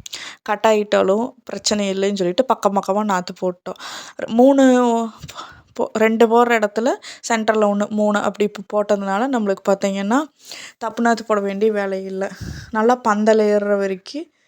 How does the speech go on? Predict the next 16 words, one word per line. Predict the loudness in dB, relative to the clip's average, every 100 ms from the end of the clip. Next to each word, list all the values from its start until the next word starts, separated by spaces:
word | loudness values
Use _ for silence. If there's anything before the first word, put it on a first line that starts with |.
| _ -20 _
நல்லா | -6 -2 0
ஏறுனதுக்கப்புறம், | 0 -4 -6 -10 -10 -6 -8 -8 _ _ _ _ _ _ _ _ _ _
அஹ், | -4 -2 -2 -2
நம்ம | -2 -2 -4 0
டொயின் | 0 0 -2
போட்டு | -2 0
கட்டிட்டோம். | 0 0 -2 -2 -6 -6 _ -20 -20 _
நாத்து | -8 -4 -2
பார்த்தீங்கன்னா, | -2 -2 -4 -4 -4 -4 -4 -4 -4 -6 -10 -14 -20 -20 _
அஹ், | -10 -8 -8
ஒரு | -4 -2 -2
எழுபது, | 0 0 -2
எண்பது | -4 -6 -6
நாள்ல | -6 -4 -4
இப்படி | -6 -4 -2
ஆயிடுச்சு. | -2 -4 -8 -12